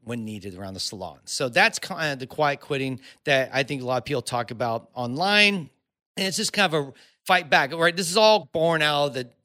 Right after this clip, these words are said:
covid stuff where we had shutdowns, we had the Great Resignation. Everyone's kind of beginning to realize, you know, they're finding their dream. Like, "I can pursue what I want. I don't have to live for you anymore." So they start thinking about that. And I think that's what this is. But really, I think in the end,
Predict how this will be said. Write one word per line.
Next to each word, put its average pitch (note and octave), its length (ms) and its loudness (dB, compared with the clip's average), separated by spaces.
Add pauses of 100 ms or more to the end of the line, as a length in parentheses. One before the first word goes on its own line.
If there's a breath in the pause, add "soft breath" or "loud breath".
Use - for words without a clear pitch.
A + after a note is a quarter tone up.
(160)
covid C3+ 480 -2 (100)
stuff - 560 -4
where B2 200 -2
we A2+ 140 -6
had A#2 120 -4
shutdowns, C#3 600 -2
we A#2+ 60 -4
had A2+ 100 -6
the B2 60 -12
Great C#3 260 -8
Resignation. B2+ 840 -4 (240 soft breath)
Everyone's C4 520 4
kind G3+ 300 0
of E3+ 80 -4
beginning E3 260 -2
to D3+ 60 -4
realize, D3+ 400 2 (240)
you D#3+ 100 -4
know, C3 100 -2
they're C3+ 180 -4
finding D#3 260 -2
their C#3 100 -2
dream. D#3 360 -4
Like, B2 220 -6
"I F#3 140 -2
can E3 260 -8
pursue D3+ 360 -6
what D3 180 -4
I E3+ 180 0
want. B2 320 -4
I E3 40 0
don't G3 180 -4
have F3 120 -6
to E3+ 60 -8
live D#3+ 140 -2
for C3 100 -10
you E3 200 -2
anymore." A#2+ 400 -6 (340 loud breath)
So - 200 -2
they D3 120 0
start D#3+ 320 -6
thinking D3 240 -8
about A#2 280 -6
that. G#2 240 -8 (160 soft breath)
And D3 120 -8
I C#3+ 80 -2
think G3+ 180 -4
that's F3+ 160 -4
what C#3 160 -10
this - 200 -8
is. A2+ 160 -6
But E3+ 220 -4
really, F#3+ 540 -4 (300)
I F#3 160 0
think G3 160 -4
in E3 80 -4
the D#3 120 -2
end, D3+ 200 -4